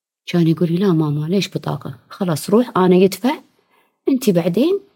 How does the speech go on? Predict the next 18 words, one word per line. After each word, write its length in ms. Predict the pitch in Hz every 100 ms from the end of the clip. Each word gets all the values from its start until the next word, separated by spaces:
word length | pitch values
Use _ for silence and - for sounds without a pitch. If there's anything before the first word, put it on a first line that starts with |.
| _ _ _ _ _ _ _ _
لما 140 | 190 180
يصير 280 | 175 202
أنتي 240 | 190 180 180
فلوس 540 | - 180 233 - - - _ _ _
تعالي". 400 | - 160 143 147 147 _ _ _ _ _ _ _ _ _ _ _ _ _ _ -
فهذا 360 | 147 196 202
الموقف 760 | 180 175 208 - 175 180 - - _ _ _ _ _ _ _ _ _ _ _ _ _ _ _ _ _ _ _ _ _ _ _ _ _ _ _ _ _ _ _ _ _ _ _ _
إن 120 | 156 151
ربي 260 | 185 175
يشوفي 280 | 170 190 185
ممكن 320 | 180 175 170
غير 220 | 165 175
من 100 | 165
حال 260 | 160 180 175
لحال، 400 | 160 151 185 190
وفي 280 | 170 151 185
ناس 260 | 214 -
ضعيفة 580 | 170 165 202 202 - 131